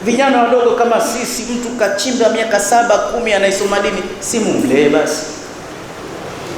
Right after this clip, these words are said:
Dunia hii inatatiza hii. Kuna watu wanapitia pagumu hapa, hatari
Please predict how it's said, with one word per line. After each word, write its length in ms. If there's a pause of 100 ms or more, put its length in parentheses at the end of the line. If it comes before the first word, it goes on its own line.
(240)
Dunia 300
hii 160
inatatiza 840
hii. 320 (120)
Kuna 160
watu 240
wanapitia 540
pagumu 580
hapa, 440
hatari 560